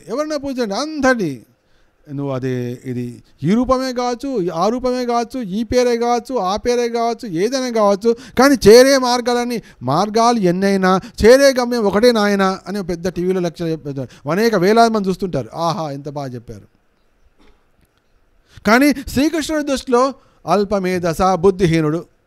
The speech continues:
మాయ అపహృత జ్ఞాన, మాయచే జ్ఞానం అపహరించబడినటువంటి వ్యక్తి, ఆ మాయచే అపహరించబడినటువంటి జ్ఞానం అపహరించబడిన వ్యక్తి వేలాది మంది చెప్తే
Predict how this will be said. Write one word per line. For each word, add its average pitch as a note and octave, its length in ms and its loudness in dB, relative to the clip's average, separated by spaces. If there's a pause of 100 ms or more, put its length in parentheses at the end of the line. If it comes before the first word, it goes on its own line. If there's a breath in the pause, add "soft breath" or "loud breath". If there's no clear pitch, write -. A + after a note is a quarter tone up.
(1500 soft breath)
మాయ A#3 480 2
అపహృత A#3+ 360 2 (100)
జ్ఞాన, A3 480 -2 (220 loud breath)
మాయచే G3 680 0 (160)
జ్ఞానం D#3 400 -6
అపహరించబడినటువంటి F#3 1120 -2
వ్యక్తి, C#3 420 -6 (300 soft breath)
ఆ F3+ 220 4
మాయచే G#3 460 0
అపహరించబడినటువంటి F#3+ 1120 -4 (220 loud breath)
జ్ఞానం E3 360 0
అపహరించబడిన G3+ 680 -2
వ్యక్తి F#3 540 -4 (320 soft breath)
వేలాది G#3 480 2
మంది C4 240 -2
చెప్తే G#3+ 320 2